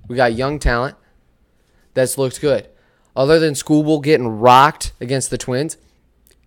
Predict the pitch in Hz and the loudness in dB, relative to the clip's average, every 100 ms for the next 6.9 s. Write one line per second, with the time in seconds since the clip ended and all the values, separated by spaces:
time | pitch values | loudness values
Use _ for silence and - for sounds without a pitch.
0 | _ 180 - 208 190 190 196 190 - 156 | _ -6 2 2 2 -2 -2 -2 0 -2
1 | - 147 107 - _ _ _ _ _ _ | 0 0 -2 -6 _ _ _ _ _ _
2 | _ _ _ _ _ 131 151 175 170 160 | _ _ _ _ _ 0 2 2 0 0
3 | 156 151 156 - 135 131 156 160 _ _ | 0 0 -2 0 2 2 0 -6 _ _
4 | _ _ _ _ _ _ _ _ _ _ | _ _ _ _ _ _ _ _ _ _
5 | _ _ _ - - 160 160 160 143 131 | _ _ _ -12 -2 0 2 4 2 2
6 | 139 143 143 147 - 120 127 156 - | -2 0 0 0 0 2 2 -2 -10